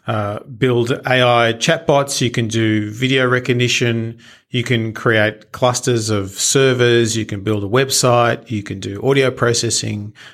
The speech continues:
You can spin up databases. You can do all kinds of serverless stuff. Uh, uh, plenty of space there to experiment, I would say, Ken.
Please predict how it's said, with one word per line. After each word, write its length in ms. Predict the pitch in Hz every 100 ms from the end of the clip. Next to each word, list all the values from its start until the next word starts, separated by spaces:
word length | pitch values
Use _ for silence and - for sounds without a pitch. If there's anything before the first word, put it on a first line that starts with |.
| _
You 120 | 113
can 100 | -
spin 220 | 113 - 110
up 120 | -
databases. 760 | 135 147 139 135 120 120 107
You 60 | 107
can 100 | 101
do 120 | 104
all 160 | 139 -
kinds 280 | 123 117 101
of 60 |
serverless 420 | - 127 151 104
stuff. 440 | - - 107 120 -
Uh, 300 | 104 98 101 _ - - - _ _
uh, 280 | 117 104 104 - _ _
plenty 240 | - 165
of 60 | 143
space 300 | - 135 131
there 100 | 123
to 80 | 120
experiment, 480 | - 139 123 104
I 20 | 104
would 100 | 98
say, 200 | 104 98
Ken. 240 | 95